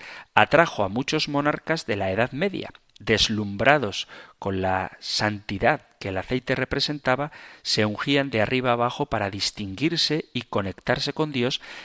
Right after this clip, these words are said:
de modo que pasaban, según ellos, a ser divinidades. Después de Moisés y de David,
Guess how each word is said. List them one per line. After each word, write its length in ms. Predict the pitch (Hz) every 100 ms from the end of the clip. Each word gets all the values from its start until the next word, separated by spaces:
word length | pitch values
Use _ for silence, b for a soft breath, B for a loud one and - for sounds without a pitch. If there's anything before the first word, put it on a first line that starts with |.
| B
de 140 | 101 98
modo 340 | 120 120 127
que 220 | - 110
pasaban, 640 | - 101 - 113 113 104 117
según 340 | - 95 98
ellos, 340 | 98 98 - - B B B
a 80 | 101
ser 280 | - 123 - _
divinidades. 1300 | 107 104 98 92 90 90 90 87 82 - - - - _ _ _ _ _ _ _ _ _ _ b b b b b b _
Después 440 | 117 - 135 120
de 560 | - 101 95 92 90 85 _ _
Moisés 960 | - 92 90 92 - 143 143 139 - -
y 140 | - 95
de 140 | 104
David, 320 | 135 143 139